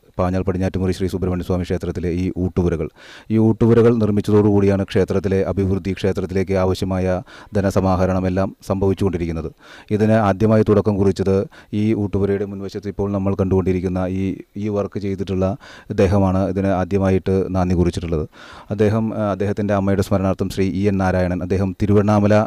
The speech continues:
എന്ന് പറയുന്ന പ്രദേശത്താണ്, തമിഴ്നാട്ടിലെ തിരുവണ്ണാമല എന്ന പ്രദേശത്താണ് അദ്ദേഹം താമസിച്ചു വരുന്നത് കുടുംബമായിട്ട്. അദ്ദേഹം കുറേ കാലങ്ങൾക്ക് മുമ്പേ ഈ നാട്ടിൽ നിന്ന്, ആ, ജോലി തേടി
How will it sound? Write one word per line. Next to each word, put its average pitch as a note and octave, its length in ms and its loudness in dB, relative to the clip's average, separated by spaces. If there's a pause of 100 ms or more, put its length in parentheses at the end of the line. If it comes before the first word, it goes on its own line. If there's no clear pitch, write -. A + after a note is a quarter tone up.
എന്ന് G#2+ 180 0
പറയുന്ന G2+ 240 2
പ്രദേശത്താണ്, F#2+ 640 0 (720)
തമിഴ്നാട്ടിലെ G#2+ 520 2
തിരുവണ്ണാമല G2+ 420 4
എന്ന G#2 180 2
പ്രദേശത്താണ് F#2+ 500 0
അദ്ദേഹം F2+ 360 -2
താമസിച്ചു F2+ 340 -2
വരുന്നത് F2+ 240 0
കുടുംബമായിട്ട്. F2 560 -2 (380)
അദ്ദേഹം G#2 340 2
കുറേ G#2 420 4
കാലങ്ങൾക്ക് G#2 420 2
മുമ്പേ G2+ 240 2
ഈ G2+ 120 2
നാട്ടിൽ G2 340 -2
നിന്ന്, G2 260 -2 (360)
ആ, F#2+ 360 4
ജോലി F#2+ 260 4
തേടി G2 340 2